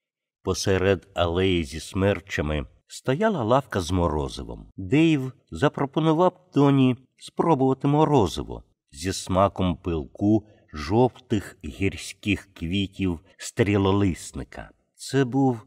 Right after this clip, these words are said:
найніжніший смак, схожий на поєднання смаків ванілі та мелісси, а також чувався легкий смак цвіту липи.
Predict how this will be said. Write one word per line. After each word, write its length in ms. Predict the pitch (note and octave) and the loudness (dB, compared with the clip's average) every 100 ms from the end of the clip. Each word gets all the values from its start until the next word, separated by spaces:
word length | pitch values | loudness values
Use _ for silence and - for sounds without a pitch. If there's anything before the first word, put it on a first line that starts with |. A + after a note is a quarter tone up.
| - | -8
найніжніший 1600 | G2+ D#3+ F#3 E3 D3 D3 B2 G2 A2 C3 F3 D3+ - - G2 F2+ | -2 0 0 0 2 2 0 -2 -2 0 0 -2 -6 -6 -6 -6
смак, 800 | - - G2+ B2+ C3 - - _ - | -10 -6 -2 0 -2 -4 -20 _ -12
схожий 600 | - - D3+ E3+ A#2 A#2+ | -10 2 6 6 6 4
на 120 | A2+ | 4
поєднання 720 | G#2+ G#2 A#2+ A2+ G#2 G#2+ G2 | 2 0 2 2 2 2 2
смаків 720 | - G2 G2 - A2+ F#2+ E2 - - | 0 -2 -2 -2 -2 -2 -4 -10 -10
ванілі 720 | E2 G2+ G#2 A#2+ C#3 A#2+ A2+ | 0 2 4 4 6 6 2
та 180 | - G#2+ | 2 2
мелісси, 880 | A#2 A2 G2 E2+ C2 - - A1 - _ _ - | 4 2 2 -2 -4 -12 -14 -16 -20 _ _ -4
а 120 | - | -4
також 640 | - B2+ D3+ E3+ E3 - _ _ _ _ _ | -2 -4 -2 -6 -8 -12 _ _ _ _ _
чувався 800 | - E3 D#3 G3+ G#3 - - D#3+ | -2 0 2 0 0 -4 0 2
легкий 600 | C#3 G3+ G#3+ - - D3 | 4 2 -2 -8 -4 -4
смак 540 | - C3 D#3 D#3+ - _ - | -4 -4 -4 -4 -8 _ -18
цвіту 580 | - E3 E3 D#3+ E3+ | -8 -4 -2 -2 2
липи. 640 | D#3+ D3+ A2+ F2 - C2+ | 2 4 0 -2 -6 -10